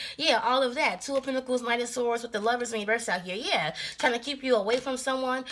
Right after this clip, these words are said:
or trying to, um, keep someone away from you. That's what I'm getting out here, y'all.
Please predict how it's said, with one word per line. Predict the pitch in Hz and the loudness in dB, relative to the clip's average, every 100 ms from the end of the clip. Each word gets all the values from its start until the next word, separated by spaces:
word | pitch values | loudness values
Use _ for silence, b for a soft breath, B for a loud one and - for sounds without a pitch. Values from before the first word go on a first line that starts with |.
| B B | B B
or | |
trying | 233 233 | -2 0
to, | 226 226 | 0 2
um, | 220 220 | 2 2
keep | 262 247 | -6 -4
someone | 254 233 214 | -2 0 2
away | 226 | 0
from | 233 226 269 | 0 -2 -2
you. | 311 151 B B B | -2 -4 B B B
That's | 285 - | 2 4
what | 269 | 2
I'm | |
getting | 240 294 | 2 0
out | 247 202 | 0 0
here, | 196 | -2
y'all. | 185 180 180 196 | 0 0 0 -2